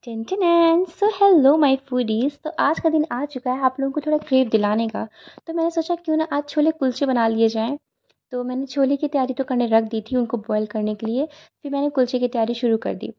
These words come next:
कुलचे मैंने क्या लिया है, आटा लिया है, मीन्स all purpose flour लिया है, मैंने मैदा नहीं यूज़ किया। उसमें मैंने दही डाला है, सॉल्ट डाला, बेकिंग सोडा डाला and then बेकिंग पाउडर ऐड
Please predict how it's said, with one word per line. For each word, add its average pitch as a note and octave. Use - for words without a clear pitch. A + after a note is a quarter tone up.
कुलचे C#4
मैंने E4
क्या C#4+
लिया B3
है, D4+
आटा C4+
लिया B3+
है, C#4+
मीन्स D4+
all C#4
purpose C4+
flour A#3+
लिया A3
है, C4
मैंने D#4
मैदा B3
नहीं A3
यूज़ G#3
किया। A#3
उसमें B3+
मैंने B3+
दही A#3
डाला A3+
है, D#4+
सॉल्ट B3
डाला, A#3+
बेकिंग A#3
सोडा A#3
डाला A3+
and C4+
then C4+
बेकिंग A#3
पाउडर G#3+
ऐड G#3